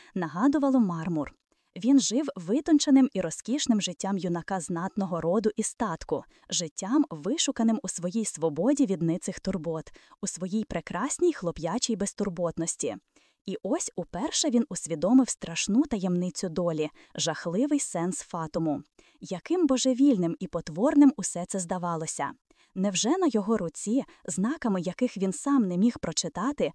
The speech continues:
але які міг розшифрувати інший, була написана якась жахлива таємниця гріха, якийсь криваво-червоний знак злочину?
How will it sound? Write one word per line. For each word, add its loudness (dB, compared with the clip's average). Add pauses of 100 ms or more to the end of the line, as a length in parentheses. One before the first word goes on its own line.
(240)
але 0
які 2
міг 6
розшифрувати -4 (100)
інший, 4 (220)
була 0
написана 2
якась -4
жахлива -2
таємниця 0
гріха, -2 (340)
якийсь -4
криваво-червоний 0
знак -4
злочину? -2